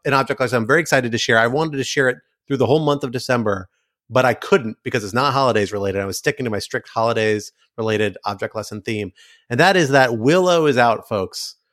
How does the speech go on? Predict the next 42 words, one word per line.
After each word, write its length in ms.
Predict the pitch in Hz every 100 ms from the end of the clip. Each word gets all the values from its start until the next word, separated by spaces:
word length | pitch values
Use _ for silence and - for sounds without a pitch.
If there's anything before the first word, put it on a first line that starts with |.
| _ _ -
You 100 | 110
can 100 | 117
see 200 | - 160
it 80 | 170
on 140 | 160
Disney 260 | 143 143 139
Plus. 540 | - 123 110 - - - _ _ _
The 100 | 117
Willow 340 | 104 143 160 156
t-, 200 | - 156
live 360 | 143 143 139 147
action 280 | 139 - 131
television 420 | 127 120 120 117
series 320 | 127 113 113 -
finally 480 | - 127 165 180
creating 360 | 170 160 156 151
a 40 |
sequel 340 | 143 151 - 123
to 100 | 135
the 80 | 131
movie 200 | 131 120
thirty 220 | 135 135
years 140 | 143
later. 240 | 131 160 185
I 100 | 151
gotta 120 | 208
be 60 | 226
honest 180 | 226
with 100 | 175
you, 160 | 170 156 - _ _ _ -
I 60 |
think 160 | - 233
it's 160 | 233 170
really 180 | 190
good. 320 | 165 165 180 - _ _ -
I'm 180 | 127 131
really 260 | 139 175
enjoying 380 | 170 143 160 185
it. 160 | 117 - - - -
It's 140 | 156
got 220 | - 147
some 200 | 139 110